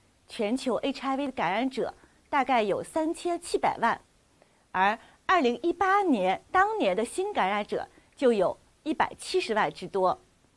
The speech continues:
当年死于艾滋病的人数是七十七万，所以啊，该病的控制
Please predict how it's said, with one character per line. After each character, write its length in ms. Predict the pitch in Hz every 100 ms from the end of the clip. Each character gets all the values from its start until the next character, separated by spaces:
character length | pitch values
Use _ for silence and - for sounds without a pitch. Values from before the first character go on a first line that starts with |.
| _ _ _ _ _ -
当 180 | 359
年 200 | 359 240
死 220 | 269 - 165
于 120 | -
艾 180 | 311 277
滋 100 | 262
病 160 | 311
的 80 | 226
人 280 | 175 143 202
数 260 | - 262
是 240 | 220 - 170
七 220 | - 294
十 80 | 269
七 260 | - 339
万， 200 | 320 285 - _ _ _ _ _
所 220 | - 196
以 140 | 190
啊， 240 | 143 151 - _ _ -
该 180 | 320
病 180 | 339 330
的 80 | 202
控 320 | - - 240
制 280 | - 277